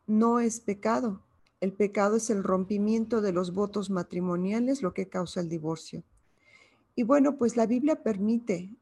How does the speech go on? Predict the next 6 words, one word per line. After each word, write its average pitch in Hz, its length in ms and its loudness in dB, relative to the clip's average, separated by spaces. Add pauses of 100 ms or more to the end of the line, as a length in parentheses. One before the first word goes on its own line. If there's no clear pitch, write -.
a 185 80 -4
la 185 160 0
víctima 233 640 -2
iniciar 202 480 -2
el 208 140 -2
divorcio. 220 580 -4